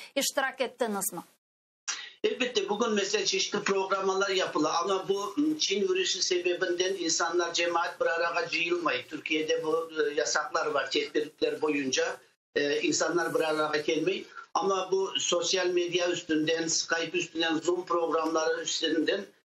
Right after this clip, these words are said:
Speaker 2: hatırlama programları anılar. Sizden bugün bakkamda mesela sosyal medyada, Twitter'da ve Facebook'ta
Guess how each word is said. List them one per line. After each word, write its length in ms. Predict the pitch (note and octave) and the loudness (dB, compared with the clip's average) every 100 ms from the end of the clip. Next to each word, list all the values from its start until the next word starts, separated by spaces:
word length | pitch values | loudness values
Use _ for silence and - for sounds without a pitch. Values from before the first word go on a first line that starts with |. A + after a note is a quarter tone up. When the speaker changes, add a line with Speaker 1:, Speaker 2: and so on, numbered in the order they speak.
| _ | _
Speaker 2:
hatırlama 460 | - - F3+ F3+ F3 | -2 0 0 0 0
programları 680 | F3 E3 D#3+ E3+ E3+ E3+ D#3+ | 0 0 2 0 0 0 0
anılar. 540 | D3 C#3 E3 G3 - _ _ _ | 2 2 0 -2 -8 _ _ _
Sizden 580 | E3+ D3+ - - F#3+ F3+ | -2 0 0 0 0 0
bugün 260 | F3+ F#3+ F#3 | 0 0 0
bakkamda 480 | E3+ F3 F3 F3+ E3 | -2 0 0 0 2
mesela 420 | E3 F3+ E3 D#3 | 0 2 2 0
sosyal 440 | - E3+ - F3 | 0 -2 0 0
medyada, 480 | E3+ D#3 D#3+ D#3+ D3+ | 2 2 2 2 0
Twitter'da 640 | - E3 F3 F3 E3 D#3+ | 0 0 0 0 0 2
ve 200 | D#3 D3+ | 2 0
Facebook'ta 760 | - E3+ - - - F#3 G3+ | 0 0 0 -2 -2 -2 -2